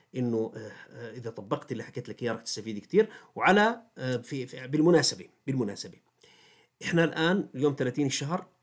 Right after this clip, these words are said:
بكرة واحد ثلاثين. إذا بدك تدخل معانا في التجارة الإلكترونية،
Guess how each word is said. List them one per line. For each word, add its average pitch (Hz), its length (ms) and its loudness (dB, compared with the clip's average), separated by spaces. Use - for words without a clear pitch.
بكرة 139 240 2
واحد 139 260 2
ثلاثين. 113 420 -2
إذا 117 140 -4
بدك 113 200 -6
تدخل - 280 -4
معانا 104 480 -4
في - 60 -18
التجارة 127 440 -2
الإلكترونية، 131 800 -4